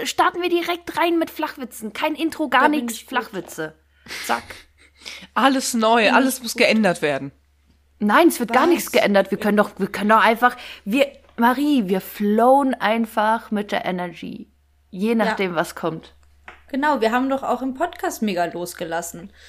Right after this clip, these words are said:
Speaker 2: Vor zwei Jahren, als wir angefangen haben, waren Nancy und ich doch noch total auf dem Extremkurs. Apropos so Kontrollverlust und Macht und,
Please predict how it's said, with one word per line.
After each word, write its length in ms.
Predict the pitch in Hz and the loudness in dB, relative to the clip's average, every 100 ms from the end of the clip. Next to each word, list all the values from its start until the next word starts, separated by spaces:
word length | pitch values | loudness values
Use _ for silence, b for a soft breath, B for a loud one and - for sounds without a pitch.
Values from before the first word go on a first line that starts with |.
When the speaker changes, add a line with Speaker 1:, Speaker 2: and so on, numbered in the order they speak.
| B B | B B
Speaker 2:
Vor 140 | 226 | -6
zwei 300 | 226 - 226 | -4 0 2
Jahren, 200 | 247 247 | 2 0
als 220 | 190 208 - | -2 -6 -6
wir 100 | - | -4
angefangen 500 | 247 262 262 247 247 | -4 -4 -4 -4 -2
haben, 180 | 254 240 | -4 -4
waren 180 | 208 220 | -4 -4
Nancy 340 | 233 233 240 | -6 -6 -8
und 100 | 202 | -8
ich 140 | 240 | -6
doch 120 | 240 226 | -6 -4
noch 160 | 220 | -6
total 380 | 226 214 214 262 | -8 -10 -4 -2
auf 160 | - 190 | 0 -2
dem 100 | 190 | -6
Extremkurs. 920 | - - - 165 156 - - - - B B B B | -10 -14 -10 -10 -10 -14 -14 -14 -16 B B B B
Apropos 480 | 202 - 214 214 196 | -4 -2 -2 -2 -4
so 100 | 202 | -4
Kontrollverlust 1000 | 208 196 - 214 254 214 175 131 - - | -4 -4 0 2 2 0 -4 -6 -10 -12
und 180 | 147 - | -10 0
Macht 420 | 190 254 254 - | 2 2 -2 -14
und, 280 | - 165 | -16 -18